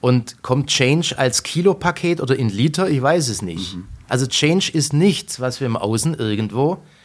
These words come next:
Speaker 1: suchen oder gar finden könnten. Change bist entweder du oder da ist kein Change. Und jetzt sagt der ein oder andere, "Ja, wie soll ich denn hier, wenn, äh, äh, ich bin im Krisenmodus?"
Speaker 2: Mhm.
Speaker 1: Ja, Survival, geht nicht.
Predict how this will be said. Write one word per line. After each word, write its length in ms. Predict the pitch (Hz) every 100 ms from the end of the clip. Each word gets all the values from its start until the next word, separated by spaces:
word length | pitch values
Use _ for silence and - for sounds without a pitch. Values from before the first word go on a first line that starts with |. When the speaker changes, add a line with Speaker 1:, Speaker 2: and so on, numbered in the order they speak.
| _ _
Speaker 1:
suchen 360 | _ - 113 120
oder 120 | 131
gar 140 | 135 143
finden 640 | - 175 220 175 104 85 _ _
könnten. 460 | - 113 110 98 87 - _ _ _ _ _ _
Change 640 | - - 202 214 135 190 - - - _ _ _
bist 220 | - - -
entweder 300 | 143 123 110
du 380 | 139 165 113 185
oder 120 | 135
da 60 | 139
ist 120 | 185
kein 160 | 139 104
Change. 440 | - 101 92 82 - - _ - - -
Und 100 | -
jetzt 100 | 123
sagt 200 | 143 147
der 80 | -
ein 120 | 139
oder 140 | 160 139
andere, 180 | 160
"Ja, 140 | 147 139
wie 60 | 139
soll 220 | 160 175
ich 100 | 151
denn 160 | 165
hier, 220 | 151 147 135
wenn, 160 | 147
äh, 40 | 147
äh, 840 | 143 143 143 139 143 135 139 139
ich 60 |
bin 120 | 135 139
im 60 |
Krisenmodus?" 680 | 127 143 147 131 104 90 -
Speaker 2:
Mhm. 80 | 139
Speaker 1:
Ja, 140 | 120
Survival, 420 | 143 123 117 127 107
geht 240 | - 127
nicht. 240 | 113 80